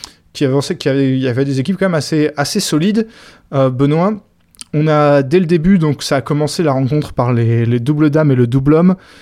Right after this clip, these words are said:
Ces deux rencontres où, euh, même si, surtout le double dame, où, euh, Chambly était favori,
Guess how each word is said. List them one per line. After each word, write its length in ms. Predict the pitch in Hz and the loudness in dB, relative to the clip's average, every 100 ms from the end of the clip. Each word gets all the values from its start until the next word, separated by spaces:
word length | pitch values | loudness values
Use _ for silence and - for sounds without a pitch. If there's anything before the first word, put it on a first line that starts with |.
| - | -20
Ces 200 | - 147 | -10 -6
deux 120 | 135 202 | 0 2
rencontres 540 | 208 208 226 220 - | 2 0 0 0 0
où, 180 | 175 170 | 2 4
euh, 240 | 135 127 | 4 2
même 240 | 127 180 180 | 2 2 0
si, 400 | - - 190 180 | 0 0 0 0
surtout 300 | - - 214 | -4 -2 0
le 100 | 165 | 0
double 240 | 151 151 | 0 0
dame, 300 | 160 175 127 - | 2 0 -2 -4
où, 240 | 143 139 | 0 2
euh, 240 | 131 127 123 | 2 0 -2
Chambly 360 | - 160 180 | -4 -2 -2
était 180 | 175 131 | -2 -4
favori, 680 | - 170 143 147 147 196 | -4 -4 0 2 2 0